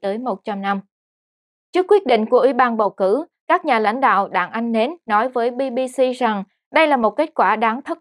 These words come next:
vọng, tuy nhiên, chúng tôi sẽ khiếu nại lên Hội đồng Hiến pháp. Tuy chỉ mới hoạt động hơn một năm, song thực ra đảng Anh Nén là sự quay trở lại của đảng cứu nguy quốc gia Campuchia, một phe đối lập được nhiều người ủng hộ, đã bị tòa án tối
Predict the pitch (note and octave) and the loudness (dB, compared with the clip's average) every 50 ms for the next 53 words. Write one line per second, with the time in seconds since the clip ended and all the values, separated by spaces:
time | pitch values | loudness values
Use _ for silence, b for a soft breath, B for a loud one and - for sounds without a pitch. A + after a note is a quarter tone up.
0 | _ - A#3+ G#3 F3+ E3 - _ _ _ - A#3+ A#3+ G#3+ G#3+ A3+ A3+ G#3+ G3+ - | _ 0 2 2 0 -2 -8 _ _ _ 0 0 0 0 0 0 0 0 -2 -6
1 | b b b b E4 E4+ D#4+ E4 D4+ D4 D4 D4 A#3+ G3+ A3 - - D4+ E4 F4 | b b b b -4 -2 2 4 4 4 4 2 0 -2 -2 -4 -6 -8 -6 -4
2 | F4 C#4 G3+ E3+ G3 G#3 A3+ A3 A3+ A3 G#3 G3 G#3 G3+ G3 G3 F#3+ G#3+ G#3 G#3+ | -2 -2 -2 -2 -2 -4 -6 -6 -6 -6 -6 -6 -6 -6 -8 -8 -6 -8 -8 -8
3 | - - A3 G#3+ B3+ D4+ D4+ _ _ _ _ _ _ _ _ _ _ _ _ _ | -6 -6 -4 -4 -4 -6 -8 _ _ _ _ _ _ _ _ _ _ _ _ _
4 | _ _ _ - D#4+ D#4+ D#4+ - C#4 C4 C4+ D4 F4+ E4+ F4+ - - - A#3 G3+ | _ _ _ 0 2 2 2 2 2 2 2 2 2 2 0 0 0 2 0 0
5 | G3+ A3 A#3 B3+ A#3+ A3+ G#3 - - A3+ A#3+ A#3+ A3+ A3 - _ _ _ _ - | 2 0 -4 -6 -4 -4 -6 -6 -4 0 0 0 0 -2 -6 _ _ _ _ 0
6 | E4+ F4 E4 D4+ A#3+ - - C4+ B3+ B3+ A3+ G#3 G3 G3 F#3+ B3 B3+ B3+ A#3+ B3+ | 0 0 0 -2 -4 -2 0 0 0 2 2 0 -2 -2 -4 -6 -4 -4 -4 -4
7 | D4+ F#4 F#4+ D#4 A3+ G#3+ G#3+ - G#3 G#3+ G#3+ - B3+ B3+ B3 A#3+ B3 A3 B3+ C#4 | -4 -2 0 0 0 0 0 -2 -4 -4 -2 -2 -2 -2 -2 0 0 0 0 0
8 | B3+ G#3+ G3+ G3+ - A#3+ A3 G#3 F3+ G3 A#3 A#3 - B3 C4+ D4 D4 C4 A#3 A3+ | 0 0 0 0 -2 -2 0 0 -2 -2 -2 -2 -2 -2 -2 0 0 0 0 0
9 | A#3 C4+ C4 - A#3 A#3 A3 A3 - A3+ G#3+ G#3 G#3+ G#3 G3+ - A3+ A3+ A3 G#3+ | 0 -2 -2 0 2 2 2 2 0 -4 -4 -4 -4 -6 -4 0 2 2 2 2
10 | - b b b b - C#4+ C#4 D4 - - D4+ D4 C4+ B3 C4 D4+ E4 D#4+ C#4+ | 0 b b b b 0 0 0 2 2 0 0 2 2 2 2 0 0 2 0
11 | A3+ F#3 - _ - G#3+ A3 A3 A3 A3+ A#3 B3 B3 A#3 G#3+ A3+ A3+ G#3 - G3+ | 0 0 -2 _ 0 2 2 2 2 -2 -4 -2 -2 0 2 2 2 2 2 -2
12 | B3 C4 B3+ B3+ A3 F#3+ F#3+ F#3+ b b b b - C4 C#4 C4+ A3+ A3+ A3 B3 | -6 -6 -2 0 2 2 2 0 b b b b 0 0 2 2 2 2 2 2
13 | A3+ - A3+ A#3+ C#4 C#4+ - C#4+ D4+ | 0 0 0 -2 -2 -2 0 0 0